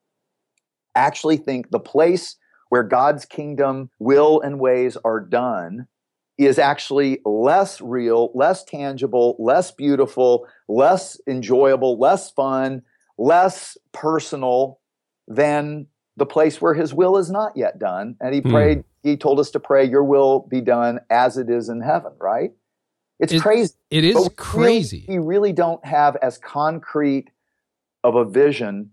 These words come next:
Speaker 1: of heaven as we do of retirement. And I think that's the
Speaker 2: <laughs>
Speaker 1: problem with Christianity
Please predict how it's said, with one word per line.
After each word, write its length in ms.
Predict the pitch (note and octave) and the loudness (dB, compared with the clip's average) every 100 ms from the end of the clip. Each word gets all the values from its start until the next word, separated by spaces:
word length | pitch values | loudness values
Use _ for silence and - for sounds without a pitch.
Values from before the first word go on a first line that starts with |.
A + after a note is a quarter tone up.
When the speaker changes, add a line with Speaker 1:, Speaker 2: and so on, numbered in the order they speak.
| _ _ _ - | _ _ _ 0
Speaker 1:
of 220 | A#2 A2 | 0 0
heaven 480 | D3+ D#3+ A2+ G2 A2 B2 | 0 0 -2 -8 -8 -6
as 180 | B2 | -4
we 120 | C3 C3 | -4 -6
do 460 | A#2 A2 A2+ A#2+ A2+ | -2 -2 -2 -2 -2
of 160 | A#2 | 0
retirement. 680 | C3+ C#3 F3+ G3 D3+ - - _ _ _ D3+ | -2 -2 0 0 -2 -10 -20 _ _ _ 2
And 100 | - | 4
I 80 | |
think 200 | - D4+ | 2 -2
that's 260 | F3+ E3+ - | 0 0 -2
the 80 | D#3 | -10
Speaker 2:
<laughs> 120 | - | -2
Speaker 1:
problem 580 | D#3+ F#3+ G#3 D3 C3+ D3 | 0 2 2 0 -6 -6
with 200 | D#3 D#3 | -4 -4
Christianity 880 | - E3+ - E3 D3+ D#3 D#3 D#3+ | -6 -8 -6 -6 -4 -4 -4 -6